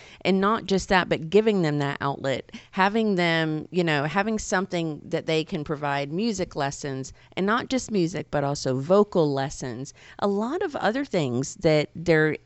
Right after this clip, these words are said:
you know, empowering these kids in, where sometimes they may not feel like they have a lot of hope.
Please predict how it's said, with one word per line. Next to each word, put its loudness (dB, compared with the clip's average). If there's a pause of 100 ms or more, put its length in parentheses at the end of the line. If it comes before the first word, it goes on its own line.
(280)
you 2
know, 4
empowering 2 (260)
these -4
kids 0
in, 2
where 0
sometimes 0
they 4
may 2
not 0
feel 0
like -2
they 0
have 0
a 0
lot 0
of -2
hope. -6